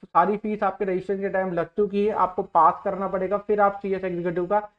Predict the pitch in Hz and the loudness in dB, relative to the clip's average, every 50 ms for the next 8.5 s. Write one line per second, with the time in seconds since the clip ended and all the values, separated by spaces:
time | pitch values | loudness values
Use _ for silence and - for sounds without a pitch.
0 | _ _ _ 185 202 196 - - 208 214 214 214 - - 190 180 170 - 180 165 | _ _ _ -2 -2 -2 0 0 0 0 0 0 -4 -4 -2 -2 -2 -4 -8 -8
1 | 180 190 185 190 185 208 214 214 - _ _ _ - 165 156 - - 175 180 175 | -8 -6 -4 0 2 2 2 2 -2 _ _ _ -6 -6 -6 -4 -4 0 2 2
2 | 190 196 190 - 170 156 170 170 165 170 160 156 156 156 151 151 - _ _ _ | 0 0 -6 -10 -6 -4 -4 -2 2 2 2 2 2 0 -4 -6 -10 _ _ _
3 | _ - 202 220 208 196 180 165 - 196 196 214 208 185 202 202 202 202 202 208 | _ -4 0 2 2 2 0 0 0 0 0 0 -2 -2 -4 -4 -4 -2 0 0
4 | 202 196 196 202 196 180 180 180 180 185 - 202 196 185 214 202 - 185 - - | 2 2 2 0 0 2 0 0 0 0 0 0 0 0 -2 -4 -6 -8 -8 -6
5 | 220 196 - - 185 185 185 180 175 - - 202 196 - - 170 170 - - 190 | -8 -6 0 0 2 2 2 -2 -6 -4 -2 0 0 2 4 2 2 2 2 -2
6 | 190 190 185 185 185 190 202 196 196 185 180 - 208 196 - 196 185 185 180 190 | 2 4 4 4 4 2 -2 -2 -2 -4 -4 -4 -6 -6 -4 -4 -4 -4 -4 -4
7 | 180 175 180 185 185 185 180 180 180 180 185 180 175 165 160 156 165 165 165 160 | 0 2 2 4 4 2 0 0 -2 -4 -4 -6 -6 -6 -4 -2 -2 -4 -4 -4
8 | 165 170 165 165 165 160 165 165 165 | -6 -6 -6 -6 -8 -8 -6 -6 -8